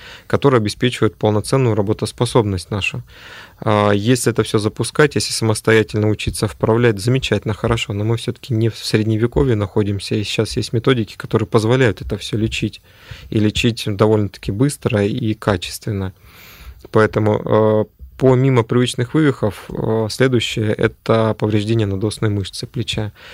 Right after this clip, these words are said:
Обычно это носит такой дегенеративный характер за счет, э, постоянных незначительных травм. А, здесь, конечно, то, что мы с вами говорили, и грузчики здесь, и, э, люди, в, работающие в офисе, периодически занимающиеся спортом,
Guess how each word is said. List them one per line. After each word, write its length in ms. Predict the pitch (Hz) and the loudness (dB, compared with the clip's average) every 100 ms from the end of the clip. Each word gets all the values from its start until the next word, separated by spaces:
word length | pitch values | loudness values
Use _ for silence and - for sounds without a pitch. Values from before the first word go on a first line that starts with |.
| - - - | -18 -18 -4
Обычно 380 | 110 131 139 117 | 0 0 2 2
это 140 | 107 | 2
носит 260 | 113 113 - | 2 2 0
такой 200 | - - | -6 -4
дегенеративный 640 | 98 107 117 117 117 104 98 | -2 2 4 2 0 -2 0
характер 420 | 120 139 - 127 | 2 0 0 -4
за 140 | 110 | 0
счет, 320 | 107 - 113 - | 0 2 0 2
э, 220 | 110 104 - | 0 0 -2
постоянных 600 | 104 - 113 139 123 - | -6 0 2 2 0 0
незначительных 760 | 104 101 98 131 120 110 104 - | -2 0 -2 -2 -2 -2 -2 -2
травм. 400 | 113 104 92 90 - - - - - - - | 0 0 0 -6 -14 -20 -14 -14 -14 -18 -4
А, 400 | 107 104 104 101 | 2 4 4 2
здесь, 340 | 98 120 139 | 0 0 0
конечно, 540 | - 110 117 - 107 95 _ - | 2 2 4 2 0 -2 _ -2
то, 120 | 110 | 0
что 180 | 104 - | 0 0
мы 80 | 101 | -2
с 120 | - | 0
вами 440 | 104 101 98 98 95 | 0 0 0 0 0
говорили, 480 | 104 101 151 113 101 | 0 2 0 -2 -4
и 60 | |
грузчики 800 | 95 123 147 - 120 - 117 110 | -2 0 0 0 -6 -2 0 0
здесь, 480 | 101 101 104 95 - | 0 -2 -2 -2 -6
и, 360 | - 113 104 104 | -4 0 2 2
э, 360 | 104 101 101 | 0 0 0
люди, 320 | 104 110 101 104 | 2 2 2 -2
в, 520 | 92 - - - 107 | -4 -12 -14 -6 0
работающие 720 | 104 107 104 107 101 - 107 | 2 2 2 0 -2 0 0
в 100 | 110 | 2
офисе, 440 | 143 - 113 - | 2 2 -4 -4
периодически 880 | - 127 117 120 117 117 - - - | -4 0 4 4 0 -6 -6 -6 -4
занимающиеся 920 | 101 104 104 101 101 92 113 104 113 | -2 0 0 0 0 -2 -4 -4 -4
спортом, 540 | - - 107 - 101 | -4 -2 -2 -2 -8